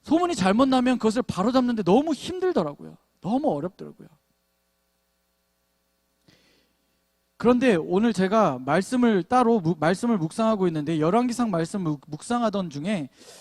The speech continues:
여러분 좀, 어, 오늘 굉장히 새롭게 다가온 말씀이 있습니다. 솔로몬이 하나님께서 무엇을 구하느냐고 질문할 때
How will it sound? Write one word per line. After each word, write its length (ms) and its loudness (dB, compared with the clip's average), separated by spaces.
여러분 320 0
좀, 260 -4
어, 140 -4
오늘 260 0
굉장히 280 0
새롭게 480 -2
다가온 380 -2
말씀이 340 -6
있습니다. 320 -10
솔로몬이 640 0
하나님께서 720 -2
무엇을 420 -2
구하느냐고 580 0
질문할 420 -4
때 280 -4